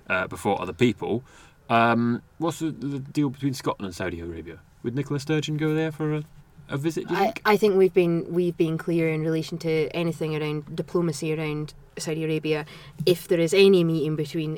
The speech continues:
Speaker 2: any government minister, whether that is a Scottish government minister or somebody from the U K, if that happens to, to occur,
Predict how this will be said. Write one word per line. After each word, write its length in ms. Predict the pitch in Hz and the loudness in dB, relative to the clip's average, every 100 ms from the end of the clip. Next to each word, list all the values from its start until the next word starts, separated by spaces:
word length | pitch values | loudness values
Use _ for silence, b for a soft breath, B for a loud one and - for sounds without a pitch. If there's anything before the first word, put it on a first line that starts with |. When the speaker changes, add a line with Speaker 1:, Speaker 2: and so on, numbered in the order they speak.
| - | 2
Speaker 2:
any 220 | 214 208 | 6 8
government 320 | 175 165 160 | 6 2 -2
minister, 480 | 156 156 151 160 156 B B B B - - | -4 -6 -4 -4 -6 B B B B -20 2
whether 280 | 185 165 151 | 2 2 -2
that 120 | 151 | -6
is 80 | - | -10
a 40 | |
Scottish 220 | - 226 180 | -2 -2 0
government 220 | 175 165 | -4 -4
minister 380 | 160 160 156 156 | -6 -4 -4 -4
or 520 | 160 156 151 151 - - - | -4 -4 -4 -4 -8 -12 -8
somebody 300 | - 165 156 | -4 -4 -4
from 140 | 165 | -6
the 80 | 165 | -4
U 140 | 170 165 | -2 0
K, 360 | 165 156 151 B B B B - - | 0 -2 -4 B B B B -12 -2
if 140 | 202 | 0
that 180 | 190 180 | 2 0
happens 360 | 170 180 170 165 | 0 -2 -2 -4
to, 280 | 180 160 - | -2 -4 -4
to 200 | - 165 | -8 -8
occur, 460 | 165 208 170 196 | -2 2 2 2